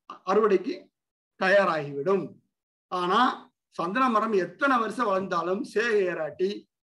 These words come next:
அது வந்து விறகுக்குத்தான் போகும், சேகு ரொம்ப ஏறணும். அப்படின்னா என்ன செய்யறோம்னா, நாங்க ஒரு அஞ்சு வருஷத்துக்கு வளர்த்துங்க. ஏன் சார், ஏன்னா எல்லாருமே சந்தன மரம் வளர்க்குறவங்க எல்லாமே சொல்லுவாங்க, "தண்ணி ஊத்தி வளர்க்காதீங்க."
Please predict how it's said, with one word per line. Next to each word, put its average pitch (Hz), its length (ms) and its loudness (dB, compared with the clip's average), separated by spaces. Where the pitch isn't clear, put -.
அது 180 220 0
வந்து 185 220 -4
விறகுக்குத்தான் 190 720 0
போகும், 147 340 -10
சேகு 220 340 2
ரொம்ப 165 220 -4
ஏறணும். 139 440 -8
அப்படின்னா 220 320 0
என்ன 208 140 2
செய்யறோம்னா, 175 400 -2
நாங்க 170 280 -6
ஒரு 165 120 -4
அஞ்சு 196 300 2
வருஷத்துக்கு 220 380 2
வளர்த்துங்க. 160 360 -4
ஏன் 254 180 2
சார், 226 160 -2
ஏன்னா 196 200 2
எல்லாருமே 269 640 2
சந்தன 226 280 -4
மரம் 226 140 4
வளர்க்குறவங்க 190 440 -2
எல்லாமே 202 220 -2
சொல்லுவாங்க, 160 420 -12
"தண்ணி 214 240 -4
ஊத்தி 220 220 -4
வளர்க்காதீங்க." 160 540 -8